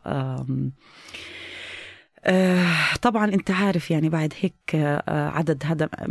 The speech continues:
من السنين، آه، بدك أول الأيام للعيلة، تقعد في قلب الدار وتكون وسط عيلتك، فمش تخرج تشوف غزة. ولكن كنت محظوظة أني قررت أنه أول شيء أزور قبر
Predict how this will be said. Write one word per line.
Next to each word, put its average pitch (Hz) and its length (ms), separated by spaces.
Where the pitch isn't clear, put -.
من 156 260
السنين، 160 960
آه، 139 500
بدك 139 460
أول 185 180
الأيام 180 540
للعيلة، 185 500
تقعد - 280
في - 140
قلب 165 260
الدار 165 920
وتكون 151 600
وسط 170 300
عيلتك، 156 420
فمش 165 400
تخرج 139 720
تشوف - 420
غزة. 147 340
ولكن 190 520
كنت 220 200
محظوظة 196 400
أني 175 140
قررت 170 600
أنه 156 340
أول 180 320
شيء - 320
أزور 156 420
قبر 156 260